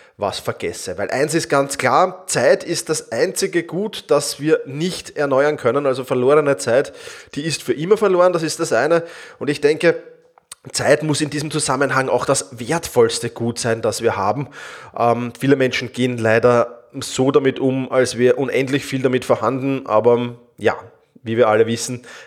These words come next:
das ist leider Gottes nicht der Fall. Steigen wir also gleich ein in diese dreizehn Tipps, die ich dir hier geben kann,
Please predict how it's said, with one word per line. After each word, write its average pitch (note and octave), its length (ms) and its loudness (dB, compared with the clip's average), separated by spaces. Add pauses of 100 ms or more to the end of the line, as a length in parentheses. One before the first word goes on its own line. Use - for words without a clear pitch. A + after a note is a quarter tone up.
das F#2+ 320 -2
ist - 380 -10
leider G2 280 -2
Gottes - 600 -8 (160)
nicht G#2 260 -10
der A2 60 0
Fall. A1 340 -8 (840)
Steigen G3 380 -2
wir G#3 80 6
also F#3 160 0
gleich F#3 260 2
ein C#3+ 240 0
in F3+ 300 -6
diese E3+ 340 0
dreizehn C3 960 -2 (240)
Tipps, - 420 -4 (160)
die C3 80 -2
ich B2+ 120 -6
dir A#2+ 180 -2
hier B2+ 100 4
geben F3 300 0
kann, F#3 320 2